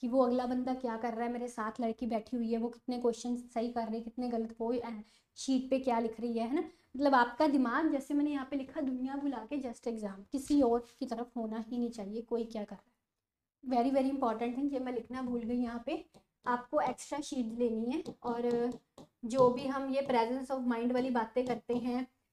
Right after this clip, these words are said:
या रिलेशनशिप्स चीज़ों में बनानी है ना, रिलेशनशिप्स बनाकर या प्रैक्टिकल कॉन्सेप्ट को प्र-, की प्रैक्टिकल इम्प्लीमेंटेशन करके सॉल्व करने का प्रयास करना क्वेश्चन को,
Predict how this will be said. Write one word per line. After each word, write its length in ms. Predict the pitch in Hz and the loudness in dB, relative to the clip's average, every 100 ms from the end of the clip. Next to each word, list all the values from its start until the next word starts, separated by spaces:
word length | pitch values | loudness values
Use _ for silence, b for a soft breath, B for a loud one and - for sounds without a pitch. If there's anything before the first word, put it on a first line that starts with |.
| _ | _
या 180 | 247 254 | 0 2
रिलेशनशिप्स 800 | 254 262 254 254 294 285 285 - | 2 2 2 4 2 4 0 -2
चीज़ों 300 | 262 240 254 | -4 -2 -2
में 180 | 254 254 | -2 -2
बनानी 540 | 254 226 233 240 240 | -2 -2 -4 -8 -12
है 60 | 262 | -6
ना, 380 | 285 320 - - - - | -4 -6 -10 -20 -14 -6
रिलेशनशिप्स 720 | 262 247 240 277 262 - - | 2 2 2 -6 -6 -8 -6
बनाकर 580 | 254 262 226 226 247 247 - - | -4 -2 -4 -2 -2 -2 -10 -10
या 100 | 254 | -4
प्रैक्टिकल 720 | 269 262 262 - 302 294 277 269 | -2 0 0 0 -6 2 2 2
कॉन्सेप्ट 600 | 269 269 277 262 262 - | 2 0 2 -2 -2 0
को 160 | 269 | 0
प्र-, 440 | 277 - - 262 - | 0 -6 -4 -4 -2
की 100 | 294 | 0
प्रैक्टिकल 540 | 254 247 - - 285 | 0 0 -2 -2 -2
इम्प्लीमेंटेशन 760 | 254 254 262 262 254 254 269 | -2 -6 -6 -4 -2 -2 -4
करके 480 | 262 254 233 240 254 - | -4 -4 0 -2 -2 -6
सॉल्व 340 | - 247 247 | 0 4 4
करने 320 | 247 240 240 | 2 -2 0
का 100 | 240 | 2
प्रयास 360 | 254 254 233 233 | 4 4 2 0
करना 280 | 254 220 226 | -2 -4 -4
क्वेश्चन 360 | 233 220 247 | -6 -6 -8
को, 200 | 240 247 | -8 -10